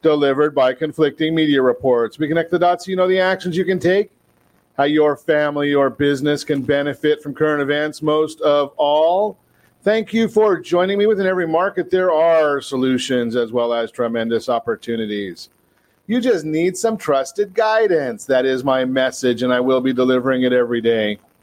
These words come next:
We have a very focused show. We only chat about items that affect the roof over your head, your bank account, and anything I feel would benefit you. And let me remind you, if you ever have any home or finance-related questions,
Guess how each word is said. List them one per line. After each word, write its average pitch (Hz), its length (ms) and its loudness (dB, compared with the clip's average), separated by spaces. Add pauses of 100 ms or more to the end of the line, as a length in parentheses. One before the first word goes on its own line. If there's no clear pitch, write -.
(400)
We 233 80 2
have 240 100 0
a - 20 2
very 226 180 4
focused 190 420 0
show. 151 180 2
We 190 80 0
only 170 160 0
chat 151 240 -2
about 139 180 0
items 135 300 -2
that 135 80 -2
affect 127 320 -2
the 131 80 -2
roof 139 160 0
over 135 140 0
your 131 200 2
head, 127 240 0
your 131 300 2
bank 131 420 -4
account, 117 680 -4 (480)
and 160 180 4
anything 165 320 0
I 160 200 2
feel 160 280 2
would 139 100 -2
benefit 139 540 0
you. 135 220 4
And 165 60 2
let 143 120 2
me 143 60 2
remind 135 340 0
you, 156 60 0
if 160 40 -14
you 147 80 2
ever 131 160 0
have 135 180 0
any 139 100 -4
home 143 120 -2
or 139 80 0
finance-related 143 880 0
questions, 165 580 -2